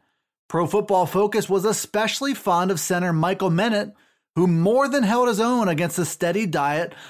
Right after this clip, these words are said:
of elite interior pass rushers. The number fourteen ranking comes just weeks after Penn State opted to not renew the contract of offensive line coach Matt Limegrover. The Lions made a new hire last week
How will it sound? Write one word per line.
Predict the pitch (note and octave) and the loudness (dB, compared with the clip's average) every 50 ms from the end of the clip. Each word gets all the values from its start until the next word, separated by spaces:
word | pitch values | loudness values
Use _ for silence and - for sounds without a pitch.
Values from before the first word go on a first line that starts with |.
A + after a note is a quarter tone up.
| - - | -10 -4
of | C#3 D#3 D#3 | -2 -2 0
elite | F3 F3+ E3+ D#3 E3 E3+ G3+ A3+ A3+ - | 0 0 0 0 0 0 0 -2 -2 -2
interior | - G3 F3 E3 - - F3 E3+ F3 F3+ F3+ F#3 F#3 | 0 0 0 0 0 0 0 2 2 2 2 2 0
pass | F3+ - - F3+ F#3 G3+ F#3+ - - | 0 -2 -4 -4 -2 -4 -4 -4 -2
rushers. | F3 D#3 C#3 - - B2 G#2+ D2 - - - _ _ _ _ _ _ _ _ _ _ _ _ _ - | -2 -2 -2 -2 -4 -4 -6 -6 -8 -12 -18 _ _ _ _ _ _ _ _ _ _ _ _ _ -4
The | C#3+ | -2
number | C#3+ D#3+ D#3+ D3+ E3+ D#3 | 0 0 0 0 -2 -2
fourteen | - - E3+ F3+ F3+ - - F#3 F#3 F3+ | -2 -2 -2 -2 -2 -2 -2 -2 0 0
ranking | E3+ E3+ F3+ G3 G3+ - G3+ G3+ F#3 | 0 0 0 -2 -2 -2 -2 -2 0
comes | - G3 G#3 G3+ D#3 D3 | 0 0 0 0 0 -2
just | - - A#3 C#4+ C#4 - - | -4 -4 -2 -2 -2 -4 -4
weeks | E3 G#3 C4+ D4+ D#4 - - | -2 0 0 0 0 0 -2
after | F#3 F3 E3 - E3+ | -4 -2 -2 -4 -6
Penn | D3 - D#3+ E3 D3 | -4 -2 -2 -2 0
State | E3+ F3+ F3 E3+ E3+ - - - - - | 0 0 0 -2 -2 -6 -16 -18 -14 -8
opted | - - D#3+ F#3+ - - A3+ G3 | -2 0 0 0 0 -2 -2 0
to | E3 F3 | 0 2
not | E3 E3 G3+ A#3+ A3 G3+ | 2 2 0 0 -2 -2
renew | A3+ A3+ A3+ B3 A#3+ | 0 0 2 2 2
the | A#3 A3 | 0 -2
contract | - - A3 A#3+ B3+ A3 - G#3 G3 G3+ | -2 -2 0 0 0 0 -2 -2 -2 -2
of | F#3 D#3+ | -2 -2
offensive | E3+ E3+ F3 E3+ D3 F3+ F3+ D3 E3 D3+ | 0 2 2 2 0 0 -2 -2 -2 0
line | D#3+ D#3 D#3 D#3+ | 0 0 0 0
coach | C#3+ D#3 D3+ D#3 D3 D3+ C#3+ | 0 0 0 0 -2 -2 -4
Matt | C#3+ C#3+ C#3 B2 G#2+ | -4 -2 -2 -2 -2
Limegrover. | B2 C3 C#3 F#3 A3+ A3+ G3 C#3+ C#3 C3+ C3 B2 C#3+ G3 A#3 C#4 - _ _ _ _ _ _ _ _ _ - | -2 0 0 0 0 0 0 0 0 0 0 0 0 -2 -4 -4 -6 _ _ _ _ _ _ _ _ _ -6
The | C#3+ | -4
Lions | D3 D#3+ D#3+ E3 F3+ F#3 E3+ C#3 | -2 0 0 0 0 0 0 0
made | E3 F#3+ F#3 F#3+ | 0 2 2 2
a | F3+ | 2
new | E3+ F#3 A3 B3+ A#3 | 2 2 2 2 0
hire | D3+ - A3+ B3 B3+ B3+ B3 A#3+ | 0 0 0 0 0 2 0 0
last | G#3+ A3 A3+ A#3 B3 G#3+ - - | 2 2 0 0 0 -2 -4 -4
week | A#3+ A#3+ B3 G3+ - _ | -4 -2 -2 -4 -6 _